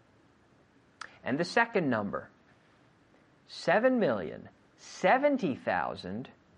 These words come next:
six hundred and seventy-seven. And the third number, six million seven hundred and seventy-six thousand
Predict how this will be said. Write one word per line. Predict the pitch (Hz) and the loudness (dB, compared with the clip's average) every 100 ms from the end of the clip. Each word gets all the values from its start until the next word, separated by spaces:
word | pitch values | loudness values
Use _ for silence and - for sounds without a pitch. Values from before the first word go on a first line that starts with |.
| _ _ _ _ _ _ _ _ | _ _ _ _ _ _ _ _
six | - 220 220 - | -4 -2 -2 -4
hundred | 208 220 220 214 | 0 2 4 2
and | 190 | 2
seventy-seven. | - - 180 220 208 202 226 247 160 - _ _ _ _ _ _ _ _ _ _ _ _ _ _ _ _ - - - | 0 0 2 0 -2 0 2 2 -2 -8 _ _ _ _ _ _ _ _ _ _ _ _ _ _ _ _ -20 -6 0
And | 170 | 2
the | 240 | 2
third | 240 269 269 262 | 4 8 10 8
number, | 240 240 220 156 101 - _ - - | 6 6 6 4 4 -4 _ -20 -18
six | - - 294 - 226 | 0 2 2 0 2
million | 240 262 202 117 82 - - _ _ | 6 8 6 2 -2 -12 -20 _ _
seven | - - 185 262 220 | -4 2 4 4 2
hundred | 208 220 220 226 - | 2 4 4 2 0
and | 139 135 | -2 -2
seventy-six | - 143 160 233 254 240 233 233 - - | 0 2 2 0 -4 -4 -4 -6 -14 0
thousand | 226 214 180 110 104 101 | 4 6 4 2 -4 -6